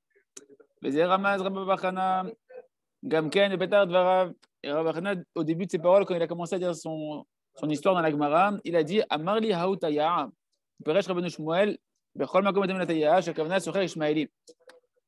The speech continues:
Au début, il a dit c'est un commerçant ismaéli qui est venu me montrer le Har Sinai et Ra-, le Rashbam. Partout où il y a, où il y a un commerçant ismaéli, le Rashbam, il co-, il commande que c'est un commerçant,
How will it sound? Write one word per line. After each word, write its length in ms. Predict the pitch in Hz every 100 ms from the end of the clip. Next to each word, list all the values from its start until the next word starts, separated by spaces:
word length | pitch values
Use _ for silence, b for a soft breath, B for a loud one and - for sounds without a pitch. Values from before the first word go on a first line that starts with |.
| _ _ _
Au 80 | -
début, 200 | 147 180
il 80 | 220
a 20 |
dit 120 | 233
c'est 120 | 208
un 140 | 220 214
commerçant 580 | 214 214 190 220 214 - _ _ _
ismaéli 540 | - 170 220 214 233 233
qui 100 | 190
est 20 |
venu 160 | 180 214
me 100 | 202
montrer 600 | 190 180 220 208 208 -
le 180 | - 190 -
Har 140 | 180
Sinai 460 | - 185 180 175 - _
et 120 | - 156
Ra-, 160 | 160
le 140 | 139 151
Rashbam. 680 | 165 190 175 202 220 180 - _ _ _
Partout 240 | - 185 226
où 60 |
il 80 | 208
y 20 |
a, 260 | 196 185 170
où 80 | -
il 40 | 175
y 60 |
a 460 | 185 175 160 147 143
un 140 | - 147
commerçant 300 | 165 165 180
ismaéli, 640 | 156 156 147 151 220 247 _ _ -
le 140 | 139
Rashbam, 540 | 139 143 147 214 240 196 - _ _ _ _ -
il 200 | 156 143
co-, 100 | 165
il 100 | 143
commande 320 | 175 185 233
que 80 | 190
c'est 220 | 170 226
un 220 | 214 202
commerçant, 560 | 208 180 175 160 208 226